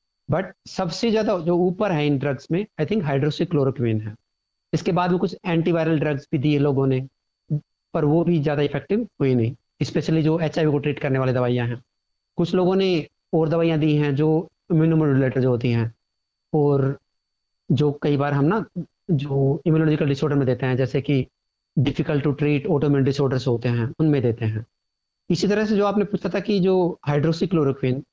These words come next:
हम बहुत सालों से इसको rheumatoid arthritis, एसएलई, even जो इस sarcoidosis है, और, और बहुत सारे rheumatological disorder हैं जिसमें हम सालों से यूज़ कर रहे हैं, पर उसमें शायद डोज बहुत कम है, क्योंकि हम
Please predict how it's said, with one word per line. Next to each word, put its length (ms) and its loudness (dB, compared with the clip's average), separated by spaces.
हम 180 2
बहुत 300 0
सालों 300 0
से 260 0
इसको 440 -4
rheumatoid 380 0
arthritis, 560 -2
एसएलई, 680 0
even 500 2
जो 440 2
इस 220 -4
sarcoidosis 640 -2
है, 200 -4
और, 140 0
और 200 2
बहुत 280 0
सारे 180 0
rheumatological 540 2
disorder 320 -2
हैं 260 -2
जिसमें 200 0
हम 60 2
सालों 300 -2
से 100 0
यूज़ 180 2
कर 140 -4
रहे 160 -2
हैं, 140 -6
पर 100 0
उसमें 300 0
शायद 220 0
डोज 260 2
बहुत 280 2
कम 280 0
है, 320 -2
क्योंकि 420 -4
हम 260 0